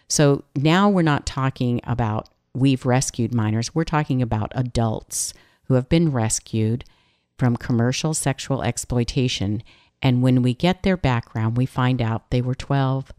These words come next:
thirteen, fourteen years old when they were recruited and conditioned and groomed for this life. And now then, when we're rescuing children, like, remember we just did the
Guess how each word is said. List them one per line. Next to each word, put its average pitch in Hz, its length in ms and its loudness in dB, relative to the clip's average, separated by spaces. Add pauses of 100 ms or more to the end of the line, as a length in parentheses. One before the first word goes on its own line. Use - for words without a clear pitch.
thirteen, 123 560 0
fourteen 139 480 0
years 120 220 -2
old 117 280 0
when 120 220 -2
they 117 140 0
were 120 120 0
recruited 170 640 0 (480)
and 135 200 4
conditioned 127 800 2
and 120 160 0
groomed 120 400 2
for 117 160 -2
this 117 240 -2
life. 107 480 -6 (400)
And 127 160 2
now 160 260 4
then, 123 360 2
when 127 240 2
we're 135 180 2
rescuing 123 680 0
children, 123 540 -2
like, 113 320 -4
remember 123 380 0
we 120 140 0
just - 240 -4
did 120 220 -2
the 113 200 0